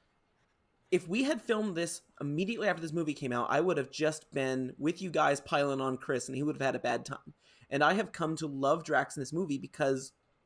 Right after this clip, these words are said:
moments on rewatching have ended up meaning a lot to me, like the penis joke scene. But what it is about that scene is Drax has no shame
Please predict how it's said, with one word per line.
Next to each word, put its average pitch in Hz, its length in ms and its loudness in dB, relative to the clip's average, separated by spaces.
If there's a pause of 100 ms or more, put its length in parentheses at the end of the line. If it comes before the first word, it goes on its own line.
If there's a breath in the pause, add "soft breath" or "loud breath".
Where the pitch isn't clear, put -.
moments 160 500 0
on 143 160 -4
rewatching 143 480 0
have 139 240 -4
ended 143 180 -2
up - 100 -4
meaning 143 240 -2
a - 20 -2
lot 180 240 0
to 143 80 -8
me, 139 180 -6 (680 soft breath)
like 135 320 2
the 151 80 0
penis 254 320 2
joke - 220 0
scene. 147 260 -2
But 147 140 2 (100)
what 170 280 2
it 190 120 -4
is 254 160 0
about 175 220 4
that 151 160 4
scene 139 420 0 (520)
is 170 200 0
Drax 160 400 2
has 190 240 -2
no 165 180 2
shame 139 480 -2